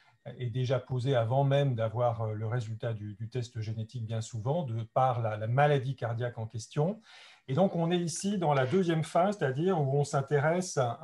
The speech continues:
à la prise en charge de la famille, du reste de la famille, des apparentés, ce qui nous conduit à évoquer, euh,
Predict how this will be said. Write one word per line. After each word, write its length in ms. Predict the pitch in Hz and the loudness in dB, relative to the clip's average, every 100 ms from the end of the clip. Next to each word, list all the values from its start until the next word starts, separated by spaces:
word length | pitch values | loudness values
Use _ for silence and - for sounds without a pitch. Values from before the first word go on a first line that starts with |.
| 127 127 | 0 0
à 60 | 123 | 0
la 100 | 113 | -2
prise 220 | - 139 | -2 0
en 100 | 139 | 0
charge 380 | - 160 151 120 | 0 0 0 -2
de 80 | 123 | -2
la 120 | 113 | -2
famille, 580 | - - 147 143 185 143 | -2 -2 0 0 -2 -2
du 140 | 113 | -4
reste 380 | 123 170 170 143 | 0 0 0 -4
de 60 | |
la 120 | 123 120 | -6 -6
famille, 260 | 127 147 | -4 -4
des 180 | 120 110 | -4 -2
apparentés, 720 | 127 123 117 110 - 143 196 - - - - - | -2 0 -2 -4 -2 -2 -4 -8 -20 -20 -20 -20
ce 120 | - - | -20 -6
qui 180 | 156 | -2
nous 240 | 156 156 156 | 0 0 -2
conduit 680 | 160 151 139 151 170 170 | 0 0 0 -2 -2 2
à 280 | 135 127 131 | 4 4 2
évoquer, 680 | 135 120 135 - 147 156 139 | 0 -2 -4 -2 -4 -2 -2
euh, 260 | 120 117 | 0 0